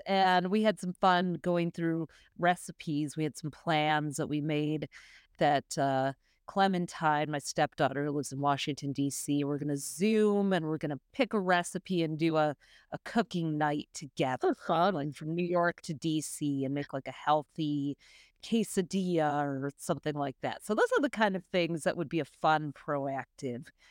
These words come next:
Speaker 1: Venus Saturn
Speaker 2: That's so
Speaker 1: square.
Speaker 2: cute. I wanna be all those. Let me know when you
Speaker 1: Yeah, totally. Exactly.
Speaker 2: <laughs> Well, you know, you, you're giving us a great setup here for Wednesday, which Wednesday, January third, is a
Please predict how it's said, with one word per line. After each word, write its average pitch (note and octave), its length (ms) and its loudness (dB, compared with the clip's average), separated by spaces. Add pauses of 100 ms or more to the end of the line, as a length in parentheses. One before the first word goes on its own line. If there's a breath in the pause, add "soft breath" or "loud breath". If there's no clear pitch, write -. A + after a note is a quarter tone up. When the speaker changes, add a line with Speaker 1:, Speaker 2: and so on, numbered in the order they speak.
(200 soft breath)
Speaker 1:
Venus G#3 320 2
Saturn D3 440 -2
Speaker 2:
That's C#3 100 -10
so F#3+ 160 -2
Speaker 1:
square. C#3 240 -2
Speaker 2:
cute. A3 100 0
I F#3 140 2
wanna C4 240 -4
be F3 240 0
all F3+ 200 2
those. F3+ 520 -4
Let G#3 160 0
me G#3 100 0
know G#3 280 2
when E3+ 120 -2
you E3+ 80 -2
Speaker 1:
Yeah, G#3+ 340 2
totally. A#3 540 2
Exactly. F#3+ 680 0
Speaker 2:
<laughs> F3 40 -6
Well, G3 340 4
you G3+ 80 -2
know, G#3 200 4
you, G3 220 -2 (100)
you're F3 180 -4 (160)
giving G3 240 0
us G#3 160 -2
a F3 60 -4
great F3 500 -2
setup F#3 580 0
here E3 300 -4
for F3 220 -4
Wednesday, F3+ 1000 -2 (560 loud breath)
which G3 460 -2 (100)
Wednesday, F#3+ 400 -2
January F#3 440 0 (120)
third, E3 280 -2
is A3+ 120 -6
a - 60 -14